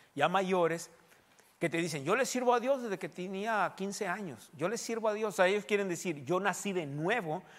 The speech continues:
pero ellos ponen el servir. Tienes que tener una identidad de hijo primero, de que eres amado, para entonces decir, "Gloria a Dios,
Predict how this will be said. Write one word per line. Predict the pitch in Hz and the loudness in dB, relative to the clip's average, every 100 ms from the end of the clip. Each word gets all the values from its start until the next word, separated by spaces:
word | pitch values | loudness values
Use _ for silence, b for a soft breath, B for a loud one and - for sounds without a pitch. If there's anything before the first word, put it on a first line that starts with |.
| B | B
pero | - 151 | 0 2
ellos | 180 185 - - | 2 -2 -6 -6
ponen | 160 170 175 | -2 0 0
el | 151 | -2
servir. | 123 - 131 120 151 214 - - _ _ b b | -4 -2 -2 -2 -8 -10 -14 -20 _ _ b b
Tienes | 190 240 | -2 2
que | 185 | 0
tener | 160 165 202 | 0 -2 -2
una | 208 | -2
identidad | 208 175 139 147 156 | -2 -2 -2 0 0
de | 175 | 0
hijo | 135 196 - 180 | -4 -4 -4 -6
primero, | 139 120 120 113 151 - _ B B | -6 -6 -6 -8 -10 -20 _ B B
de | 156 151 | -4 0
que | 160 | 0
eres | 202 196 - | 0 0 0
amado, | 135 135 190 170 117 147 - _ _ _ _ _ _ _ _ _ _ _ _ _ _ _ _ _ _ _ _ _ _ _ _ _ _ _ _ _ _ _ _ _ _ _ _ | 2 4 4 2 -4 -10 -20 _ _ _ _ _ _ _ _ _ _ _ _ _ _ _ _ _ _ _ _ _ _ _ _ _ _ _ _ _ _ _ _ _ _ _ _
para | - 175 | 2 4
entonces | 147 196 208 175 | 4 -2 -4 -8
decir, | 160 156 | -8 -10
"Gloria | 120 151 160 139 | -12 -16 -14 -14
a | |
Dios, | 117 131 | -14 -16